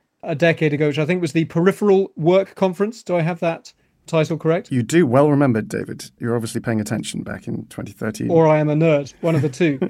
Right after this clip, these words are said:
Speaker 2: <laughs>
Speaker 1: But, um, let's go back to that meeting when Xi outlined his goals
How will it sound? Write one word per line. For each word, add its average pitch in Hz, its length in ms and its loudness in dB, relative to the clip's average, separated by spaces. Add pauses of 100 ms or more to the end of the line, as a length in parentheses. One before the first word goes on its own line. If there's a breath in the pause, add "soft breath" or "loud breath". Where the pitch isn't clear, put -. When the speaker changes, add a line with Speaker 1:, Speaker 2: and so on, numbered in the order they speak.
Speaker 2:
<laughs> - 120 -10
Speaker 1:
But, 180 160 2
um, 185 280 2 (420 soft breath)
let's 220 180 4
go 254 140 4
back 220 260 2
to - 80 -8
that 160 180 0
meeting 151 380 -4 (160)
when 170 180 2
Xi 180 360 -2
outlined 175 560 2
his 143 120 -4
goals 147 460 -6